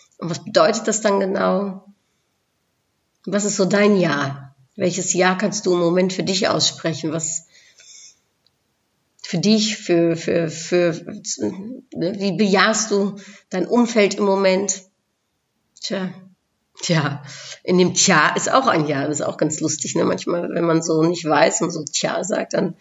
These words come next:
dann steckt da schon ein, ein kleines Ja, steckt da schon drin. Man muss nur noch das T weglassen. Tja, ja, also auf solche Gedanken kann man kommen, wenn man mal die Zeit hat, äh, sich, äh, zu reflektieren und zu schauen und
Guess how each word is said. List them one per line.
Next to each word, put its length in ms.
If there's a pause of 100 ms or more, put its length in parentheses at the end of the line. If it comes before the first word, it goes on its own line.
(100)
dann 120
steckt 320
da 80
schon 220
ein, 240
ein 200
kleines 520
Ja, 400
steckt 280
da 80
schon 200
drin. 360 (380)
Man 120
muss 140
nur 100
noch 100
das 180
T 240
weglassen. 640
Tja, 460 (600)
ja, 140 (140)
also 220 (180)
auf 100
solche 380
Gedanken 420
kann 160
man 160
kommen, 220
wenn 100
man 160
mal 280 (360)
die 120
Zeit 360
hat, 240
äh, 380
sich, 320
äh, 600
zu 220
reflektieren 720
und 160
zu 140
schauen 460
und 360